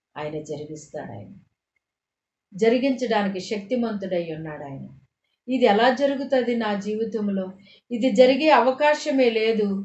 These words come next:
మరి అంటుంది. ఇది జరిగే, ఎలా జరుగుతుంది? ఇది అసాధ్యము కదా, నాకు వివాహం కాలేదు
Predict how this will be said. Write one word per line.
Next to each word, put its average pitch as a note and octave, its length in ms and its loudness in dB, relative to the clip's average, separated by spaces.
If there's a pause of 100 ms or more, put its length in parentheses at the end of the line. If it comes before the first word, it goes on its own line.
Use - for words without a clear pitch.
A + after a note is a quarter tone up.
మరి F#3+ 280 -2
అంటుంది. F3 460 -4 (440)
ఇది C#4 260 0
జరిగే, D4+ 440 4 (560)
ఎలా C4 300 6
జరుగుతుంది? C#4+ 640 2 (300)
ఇది A3+ 100 2
అసాధ్యము C#4 640 2
కదా, C#4 320 4 (440)
నాకు C4 220 2
వివాహం D4 640 4
కాలేదు D4 500 2